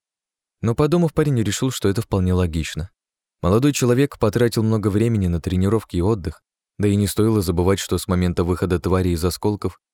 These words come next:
игроки стали развиваться намного активней, ведь теперь от этого зависела их жизнь и судьба человечества. Вторым немаловажным моментом было звание, его чёртово злодейское звание.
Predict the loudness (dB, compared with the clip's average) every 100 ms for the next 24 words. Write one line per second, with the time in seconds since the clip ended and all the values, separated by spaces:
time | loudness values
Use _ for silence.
0 | _ _ -8 -2 0 0 -2 -2 0 0
1 | 0 0 2 2 0 -2 -2 0 0 0
2 | -2 -4 -4 -4 -10 _ _ _ -4 -2
3 | 0 -2 0 2 2 0 -2 0 -2 0
4 | 0 0 0 0 0 0 -2 -2 -4 -8
5 | _ -4 -2 0 -2 0 -2 0 0 2
6 | 0 -2 -8 -8 -12 -12 _ _ _ _
7 | _ _ _ _ -2 0 2 2 2 2
8 | 2 2 2 0 0 2 0 -2 -2 -2
9 | 0 0 0 0 0 0 -6 -12 _ _
10 | _ _ -2 0 2 2 2 0 0 2
11 | 0 2 0 2 -2 0 -2 0 -2 -2
12 | -4 -10 -14